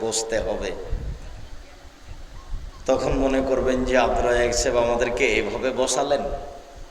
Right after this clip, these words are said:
তো সেই সময়ের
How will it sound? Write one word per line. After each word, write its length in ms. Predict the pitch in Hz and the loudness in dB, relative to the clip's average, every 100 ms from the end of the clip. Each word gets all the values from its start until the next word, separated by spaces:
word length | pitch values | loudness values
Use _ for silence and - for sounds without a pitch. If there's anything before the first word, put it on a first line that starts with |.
| - - - - - - - - - - - - - - - - - - - - - | -18 -20 -20 -20 -20 -20 -14 -12 -10 -12 -12 -10 -10 -10 -10 -6 -4 -4 -4 -8 -4
তো 360 | 104 98 - - - - - - | -4 -2 -4 -4 -4 -4 -6 -6
সেই 400 | - - 160 165 | -2 0 2 2
সময়ের 540 | 160 - 156 156 156 | 2 2 4 4 4